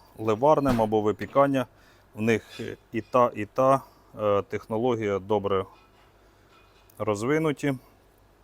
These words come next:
Ось, от дивіться, видно структура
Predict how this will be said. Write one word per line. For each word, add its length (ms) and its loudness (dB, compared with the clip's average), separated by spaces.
Ось, 220 -12
от 80 -10
дивіться, 360 -8
видно 380 -4
структура 640 -2